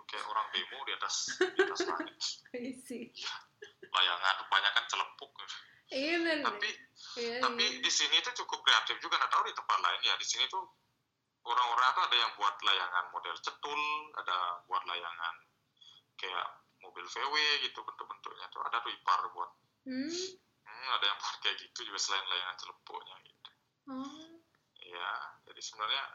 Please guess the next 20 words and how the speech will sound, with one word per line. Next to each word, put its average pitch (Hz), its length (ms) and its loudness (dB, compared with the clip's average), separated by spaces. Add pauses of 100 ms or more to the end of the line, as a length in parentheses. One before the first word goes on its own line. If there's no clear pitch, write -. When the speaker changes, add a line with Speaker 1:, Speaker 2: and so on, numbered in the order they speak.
(180)
Speaker 1:
gitu - 200 -4
dah 170 200 0
kalau 113 180 0
orang 117 180 4
Bali 110 300 6
itu, 135 200 0 (1300)
eh, 107 160 2
orang 117 160 6
Bali 107 180 4
itu 135 100 0
kreatif - 460 0
gitu 127 160 -10
loh. 113 160 -10 (320)
Speaker 2:
Iya, 247 340 -6
iya. 220 220 -6 (160)
Speaker 1:
Ya - 160 10
apa - 200 2
aja - 140 2
dia 151 140 -2
buat, 120 180 0